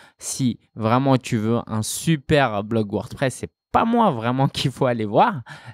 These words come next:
Euh, je peux t'en recommander, n'hésite pas à me demander. Euh, donc, ce que je faisais, c'est que je vendais de la prestation marketing en même temps. Et c'est là où j'étais fort, parce que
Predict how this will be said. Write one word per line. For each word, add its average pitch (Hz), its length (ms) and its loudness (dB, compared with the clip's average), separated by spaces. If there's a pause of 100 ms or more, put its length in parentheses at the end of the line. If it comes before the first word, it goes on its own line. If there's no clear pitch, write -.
(120)
Euh, 95 300 -4
je - 100 -8
peux - 140 2
t'en 98 180 -2
recommander, 95 500 -4
n'hésite 104 380 -4
pas 98 220 -4 (100)
à - 120 -8
me 98 100 -6
demander. 101 480 -2 (460)
Euh, 135 200 4 (400)
donc, 151 260 0
ce - 100 -4
que 254 100 4
je 226 80 2
faisais, 190 300 4
c'est 175 220 -2
que 170 280 2 (240)
je 117 140 2
vendais 147 560 2
de 117 140 -2
la 98 100 2
prestation 139 600 -4
marketing 135 800 -2
en 113 60 0
même 104 160 -2
temps. - 140 -6 (100)
Et 151 80 0
c'est 180 240 2
là 180 300 2
où 127 140 2
j'étais 110 380 -2
fort, - 260 -10
parce - 200 -8
que 104 120 0